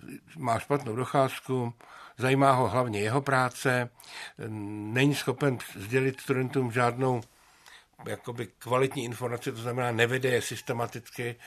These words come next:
ve výuce. Já si myslím, že škola je o výuce, nikoliv o vyrábění uměleckých děl. To napojení rovnou na galerie, rychle se dostat do podvědomí, to si myslím, že je špatně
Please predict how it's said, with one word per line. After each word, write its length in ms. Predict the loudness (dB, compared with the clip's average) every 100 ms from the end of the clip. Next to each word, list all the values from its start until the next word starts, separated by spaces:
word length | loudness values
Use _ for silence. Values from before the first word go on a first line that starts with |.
| -12 -4
ve 100 | -2
výuce. 340 | -2 -4 -4
Já 100 | -2
si 120 | -2
myslím, 280 | -2 -2 2
že 160 | 2 2 -4 -10
škola 360 | 2 6 10
je 180 | 8 6 6
o 260 | 8 8
výuce, 720 | 6 0 0 0 -2 2 4 4 -2
nikoliv 560 | -2 -2 2 2 2 -2 -14 -20 -10
o 340 | -4 -2 -4 -8 -16
vyrábění 640 | -4 -2 0 0 0 0 -2
uměleckých 560 | 0 0 0 -4 -6
děl. 380 | -2 -2 -2 -6 -12 -20 -14
To 100 | 0
napojení 520 | 2 4 4 4 4
rovnou 320 | 2 0 -2 0
na 100 | 0
galerie, 600 | 2 2 2 2 0 -4 -10 -8
rychle 480 | -4 -2 0 -2 -2 -6 -10 -6
se 180 | -4
dostat 320 | -4 -4 -4 -4
do 240 | -2 -4
podvědomí, 540 | -2 -4 -2 -2 -4 -8 -14
to 80 | -8
si 120 | -6
myslím, 300 | -4 -4 -6
že 80 | -2
je 80 | -2
špatně 540 | -2 -6 -4 -4 -4